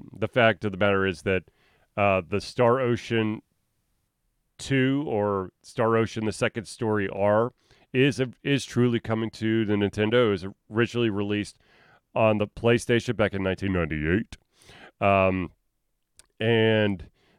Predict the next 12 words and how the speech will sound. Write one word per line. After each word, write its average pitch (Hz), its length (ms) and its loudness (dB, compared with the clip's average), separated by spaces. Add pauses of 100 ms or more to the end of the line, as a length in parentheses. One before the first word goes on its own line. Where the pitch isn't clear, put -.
this 127 180 4
is 143 100 -4
a 165 60 4
game 113 560 2
that 110 200 -2
Zelius 143 800 -4 (500)
is 92 300 -4
not 101 640 0
going 127 400 2
to 156 460 0
wanna 165 280 0
play. 110 360 -2